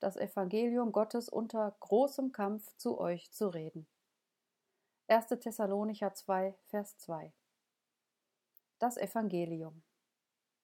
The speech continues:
Der Ausdruck Evangelium kommt in der Bibel häufig vor und bedeutet gute Botschaft. Oft wird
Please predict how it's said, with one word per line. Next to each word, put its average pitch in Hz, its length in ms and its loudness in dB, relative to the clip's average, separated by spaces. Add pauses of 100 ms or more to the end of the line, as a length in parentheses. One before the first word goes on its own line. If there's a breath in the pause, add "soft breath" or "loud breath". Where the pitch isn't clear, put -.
(880)
Der 208 180 6
Ausdruck 262 480 6
Evangelium 220 920 2
kommt 254 260 2
in 247 120 4
der 247 120 4
Bibel 214 400 2
häufig 196 400 2
vor 202 360 0 (440)
und 226 180 -2
bedeutet 220 640 4 (120)
gute 262 340 2
Botschaft. 175 760 -4 (920)
Oft 254 260 6
wird 262 320 6